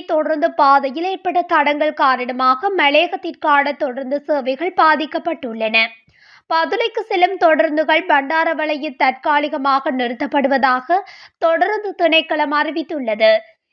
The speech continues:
இதேவேளை சீரற்ற வானிலை காரணமாக பதுளை மாவட்டத்தில் பல வீதிகள் தடைப்பட்டுள்ளதாக பதுளை மாவட்ட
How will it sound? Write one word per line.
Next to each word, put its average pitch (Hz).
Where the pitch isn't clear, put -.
இதேவேளை 427
சீரற்ற 359
வானிலை 320
காரணமாக 294
பதுளை 320
மாவட்டத்தில் 277
பல 285
வீதிகள் 269
தடைப்பட்டுள்ளதாக 294
பதுளை 370
மாவட்ட 381